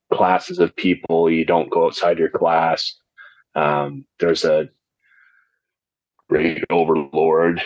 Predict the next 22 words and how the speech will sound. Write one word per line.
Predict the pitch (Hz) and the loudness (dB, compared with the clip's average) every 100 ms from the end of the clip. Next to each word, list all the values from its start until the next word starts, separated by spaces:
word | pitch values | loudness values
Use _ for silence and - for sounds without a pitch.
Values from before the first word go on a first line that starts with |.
| - - | -10 -14
see, | - 82 90 | -4 -2 0
overseeing | 82 85 - 82 80 | 0 -2 -2 -2 0
everything. | 82 85 85 82 82 73 - _ _ _ _ - | 0 0 0 0 -2 -6 -12 _ _ _ _ -10
And, | 71 | -8
um, | 62 62 - _ _ _ _ _ _ _ _ | -8 -10 -14 _ _ _ _ _ _ _ _
you | - | -6
know, | 73 | 0
and | 90 | 2
it, | 90 87 | 2 2
but | 98 | 0
it's, | 87 - - | -2 -4 -2
it's | 92 | -2
basically | - 95 101 - 90 | 0 0 0 2 2
just, | 90 87 - | 2 0 0
it | 95 - | -4 0
takes, | 95 - - | -2 -2 -6
it's | - | -8
taken | - 98 - 92 | -2 -2 0 0
out | 85 - _ _ _ _ _ _ | 0 -2 _ _ _ _ _ _
all | 113 110 101 107 | -2 0 2 0
hardship | 101 98 92 - - - _ _ _ _ _ _ _ _ | 0 0 0 0 -2 -4 _ _ _ _ _ _ _ _
from | - 90 82 80 80 | -2 0 0 -2 -6